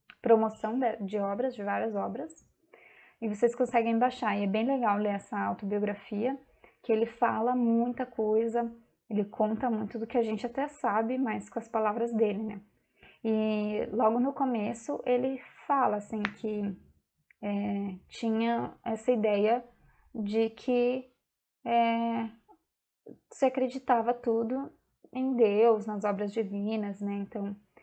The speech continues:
ele, ele era bastante religioso, ah, antes de estudar sobre a evolução. E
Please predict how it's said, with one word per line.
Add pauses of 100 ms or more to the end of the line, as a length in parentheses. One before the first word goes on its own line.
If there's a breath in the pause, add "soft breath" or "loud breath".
(160 soft breath)
ele, (380)
ele
era
bastante
religioso, (420 loud breath)
ah, (360)
antes (220)
de
estudar
sobre
a
evolução. (1900 soft breath)
E